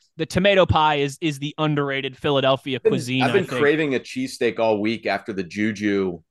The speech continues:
Speaker 2: uh, kerfuffle on media
Speaker 1: Yeah,
Speaker 2: night.
Speaker 1: we,
Speaker 2: Like,
Speaker 1: we, we laughed about that. Yeah.
Speaker 2: I,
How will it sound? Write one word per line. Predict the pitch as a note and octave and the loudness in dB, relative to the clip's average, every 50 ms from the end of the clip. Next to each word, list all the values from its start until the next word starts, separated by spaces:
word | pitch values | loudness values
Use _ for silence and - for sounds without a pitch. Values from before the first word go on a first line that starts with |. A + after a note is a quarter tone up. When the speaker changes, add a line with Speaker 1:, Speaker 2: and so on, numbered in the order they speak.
| _ - | _ -8
Speaker 2:
uh, | F#2+ F#2 F2+ F2 F2 | -4 -2 -2 -2 -4
kerfuffle | - - - A2 F#2+ - - G#2+ G#2 G#2 - A2 G2 F#2 F2+ F2 - _ _ - - - _ | -6 -8 -8 -8 -8 -4 -2 -2 -2 -2 -2 -2 -2 -2 -2 -4 -8 _ _ -12 -12 -10 _
on | G#2 G#2+ G2 F#2+ F#2+ | -4 -2 -2 0 0
media | G2+ A2 G#2+ G#2+ G#2 G2+ | 0 0 -2 0 -2 -2
Speaker 1:
Yeah, | G2 F#2+ | -2 -2
Speaker 2:
night. | F#2 F#2 | -2 0
Speaker 1:
we, | C#3 C#3 C#3 | 2 4 4
Speaker 2:
Like, | C3+ B2+ B2 | 4 2 2
Speaker 1:
we, | C#3 C#3+ D#3 E3 D#3 D#3 D#3 - _ - | 2 2 2 2 2 0 -2 -4 _ -6
we | D3+ D#3+ E3 | -2 0 2
laughed | D#3 D3+ D3 C#3+ - - | 2 2 2 0 -2 -2
about | D3 C#3 B2 A#2+ A#2 - | -2 -2 -2 -2 -2 -6
that. | A#2 G2+ G#2 A2+ - - | -8 -8 -10 -12 -10 -6
Yeah. | C#3+ C3 A#2+ A#2+ | -4 -2 -2 -2
Speaker 2:
I, | A#2 A#2 G#2 | -2 -2 -4